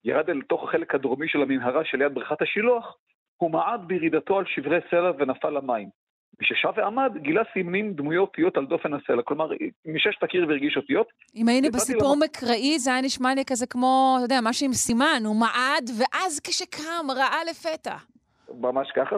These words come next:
Speaker 1: וככה הוא ממשיך לכתוב, "יצאתי למקום עם הכלים הדרושים כדי לבדוק את התגלית, מצויה שם כתובת בתוך משטח של שמונה או עשר שורות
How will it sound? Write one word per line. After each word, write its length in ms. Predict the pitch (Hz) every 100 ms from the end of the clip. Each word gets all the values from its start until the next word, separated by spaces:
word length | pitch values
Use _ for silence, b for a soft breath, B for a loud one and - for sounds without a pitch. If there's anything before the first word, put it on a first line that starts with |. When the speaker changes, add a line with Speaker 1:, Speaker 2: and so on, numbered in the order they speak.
| 127
Speaker 1:
וככה 300 | 131 151 151
הוא 140 | 131
ממשיך 180 | 127 123
לכתוב, 280 | 131 208 190
"יצאתי 340 | 147 196 202
למקום 400 | 196 156 147 185
עם 80 | 180
הכלים 360 | 156 - 151 175
הדרושים 440 | 139 120 - 202
כדי 200 | 196 135
לבדוק 340 | 123 117 160 160
את 80 |
התגלית, 420 | 131 - 110 220 - - _ _ _ _ _
מצויה 240 | 190 269 277
שם 160 | 214
כתובת 340 | - 226 220 185
בתוך 300 | 170 196 180
משטח 280 | 185 185
של 140 | - 160
שמונה 340 | - 190 185
או 100 | 151
עשר 180 | 160 139
שורות 340 | - 139 240